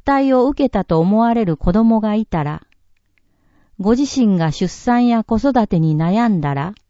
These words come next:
子育てに悩む親がいたら、いち早く、一八九。児童相談所全国共通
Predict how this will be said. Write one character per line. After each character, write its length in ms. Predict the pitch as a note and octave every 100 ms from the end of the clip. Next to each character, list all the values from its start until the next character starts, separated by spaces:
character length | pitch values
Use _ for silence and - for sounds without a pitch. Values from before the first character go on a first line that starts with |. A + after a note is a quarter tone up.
| _ _ _ _ _ _ _ _ _ -
子 120 | A3
育 300 | D4 C#4 B3
て 120 | F3+
に 140 | D#3+
悩 280 | D3+ F3 A#3
む 220 | A3 D3+ D3+
親 260 | G3+ A#3+
が 140 | G3 E3
い 120 | F#3
た 160 | D#3+
ら、 200 | C3+ D#3+ - _ _ _ _ _ _ _ _ _ _ _ _
い 100 | F3+
ち 180 | - B3
早 280 | A3+ B3+ F3
く、 320 | - - - _ _ _ _ _ _ _
一 280 | F3 - C4
八 440 | A3 C4+ - C3+ -
九。 320 | - F3+ A#2 - - _ _ _ _ _ _ _ _ _ _ _ _ _ _ _
児 120 | F3 G#3
童 260 | C#4 C#4
相 280 | - C4 B3+
談 280 | B3 B3 A#3
所 220 | A3+ A3 _
全 260 | - C#4+ C4
国 300 | F#3 - D#3+
共 260 | G#3 G3
通 480 | - - F3 E3 -